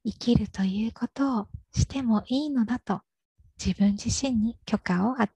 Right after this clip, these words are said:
えてください。おぼろげで見えにくい光かもしれません。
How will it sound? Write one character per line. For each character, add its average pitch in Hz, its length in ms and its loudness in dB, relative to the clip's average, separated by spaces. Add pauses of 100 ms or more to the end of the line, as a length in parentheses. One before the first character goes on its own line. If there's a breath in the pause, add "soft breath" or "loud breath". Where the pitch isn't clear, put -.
(160)
え 185 60 2
て 240 180 -4
く - 140 -10
だ - 180 -12
さ - 200 -6
い。 214 100 -4 (3500)
お 220 60 0
ぼ 220 160 4
ろ 233 120 4
げ 226 180 2
で - 60 -4 (560)
見 196 240 2
え - 20 0
に 220 160 0
く 269 180 0
い 277 80 0
光 226 380 -4
か 240 140 -6
も 190 120 -2
し - 140 -2
れ 196 140 0
ま 226 160 -2
せ 269 140 -4
ん。 254 80 -12